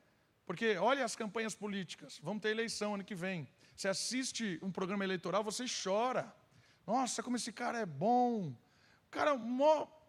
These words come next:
sem vergonha da história." Mas ele faz um, uma edição, contrata o marketing, contrata as coisas fabulosas. O cara vira, nossa, o Deus do universo.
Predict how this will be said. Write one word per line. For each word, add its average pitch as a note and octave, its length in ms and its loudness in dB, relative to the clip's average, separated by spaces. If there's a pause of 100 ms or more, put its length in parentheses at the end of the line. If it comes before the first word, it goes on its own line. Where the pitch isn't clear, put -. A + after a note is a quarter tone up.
(320)
sem D4 340 0
vergonha B3+ 540 2
da C4 140 2
história." A3+ 800 2 (360)
Mas G3+ 120 -2
ele B3+ 120 0
faz C#4 280 4
um, B3+ 160 0 (240)
uma B3+ 260 6
edição, B3 680 0
contrata A#3 520 2
o A3 80 4
marketing, A3 720 4
contrata A3+ 380 -2
as G3 140 -4
coisas A#3+ 420 -6 (220)
fabulosas. A3+ 800 6 (200)
O G#3 100 -4
cara D4+ 200 4
vira, C4+ 500 6 (300)
nossa, C4+ 540 4
o B3 80 0
Deus A#3 560 -2
do C#4 80 -2
universo. A#3+ 840 2